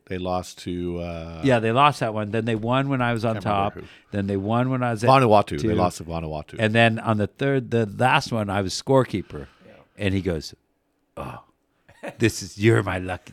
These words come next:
Speaker 2: This is gonna be good."
Speaker 3: You're my
Speaker 2: And so
Speaker 3: lucky guy.
Speaker 2: everything went smooth, and he came over and said, "This is, you're, you're the man." And then he was, they were the ones that won the forfeit against Kiribati.
Speaker 1: Yeah.
Speaker 2: And I was on top. He goes, "You are my guy."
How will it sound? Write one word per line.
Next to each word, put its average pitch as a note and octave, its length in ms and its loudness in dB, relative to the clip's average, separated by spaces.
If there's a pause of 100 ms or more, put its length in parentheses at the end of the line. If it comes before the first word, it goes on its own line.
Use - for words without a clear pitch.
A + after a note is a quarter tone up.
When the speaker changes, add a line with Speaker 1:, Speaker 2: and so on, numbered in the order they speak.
Speaker 2:
This B2+ 200 4
is G#2 140 -8
gonna F#2 160 -8
be F2+ 60 -10
good." E2 240 -8
Speaker 3:
You're G#3+ 160 -2
my F#3+ 80 4
Speaker 2:
And - 100 2
so E3+ 60 2
Speaker 3:
lucky D#3 140 0
guy. D3+ 340 4
Speaker 2:
everything C3 200 0
went B2+ 200 0
smooth, A#2 400 0
and G#2+ 80 -4
he G#2+ 80 -4
came G#2+ 240 -6
over G#2 80 -8
and G2+ 100 -12
said, A2 220 -12 (100)
"This - 240 -8
is, G2+ 260 -16
you're, D3 220 -6
you're D3 240 -6
the B2+ 120 -8
man." A2+ 240 -8 (300)
And A#2 200 -2
then C#3 220 4
he F3 260 2
was, D#3+ 340 0
they D3+ 240 4
were F#3 140 4
the C#3+ 100 -2
ones A#2+ 300 -4
that A#2 160 -6
won A2+ 180 -4
the G#2+ 80 -6
forfeit A#2+ 480 -6
against G#2 320 -8
Kiribati. A2+ 680 -6 (600)
Speaker 1:
Yeah. G2+ 160 -4
Speaker 2:
And A2+ 80 2
I B2+ 140 6
was A#2 120 -2
on A2 200 -2
top. C3+ 300 2
He A#2+ 60 -4
goes, G#2+ 280 0
"You A3+ 160 0
are D3+ 120 2
my A#2+ 180 -2
guy." - 720 2